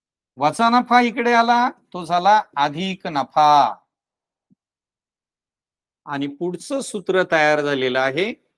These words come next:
विक्री किंमत बरोबर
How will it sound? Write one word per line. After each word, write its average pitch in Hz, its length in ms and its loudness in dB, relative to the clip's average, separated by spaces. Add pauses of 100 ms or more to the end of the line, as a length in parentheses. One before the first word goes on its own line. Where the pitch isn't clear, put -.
(1700)
विक्री 143 480 -4
किंमत 156 640 -2 (160)
बरोबर 131 580 -2